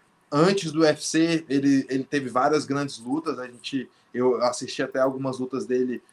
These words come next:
que ele fez fora do U F C. E assim, é um cara técnico, é um cara que tem muita força, parece ter bastante gás, mas ele precisa enfrentar caras do topo, caras que também tenham, é, bastante qualidade pra ver se ele vai conseguir passar o teste.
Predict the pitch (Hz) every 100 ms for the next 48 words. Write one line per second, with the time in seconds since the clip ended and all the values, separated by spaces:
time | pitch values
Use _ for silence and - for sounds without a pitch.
0 | _ _ - 123 117 131 123 - 123 127
1 | 127 117 - 123 131 147 _ _ _ -
2 | 165 180 170 143 135 156 165 - 147 160
3 | 160 147 135 123 131 135 139 - 139 156
4 | 151 147 - 139 147 147 156 151 _ _
5 | _ _ 135 131 147 147 156 147 139 -
6 | 147 - 120 117 135 180 185 - _ _
7 | _ - 139 160 180 180 - _ 165 165
8 | 160 156 151 151 170 175 170 165 160 160
9 | 147 151 165 151 190 139 147 170 170 170
10 | _ _ - 135 147 139 - 156 143 135
11 | 127 139 120 135 175 170 156 160 156 139
12 | - - 127 131 120 123 - 143 139 143
13 | 139 135 117 131 165 170 175 170 143 160
14 | 175 180 170 160 170 170 160 160 185 165
15 | 170 180 147 127 123 -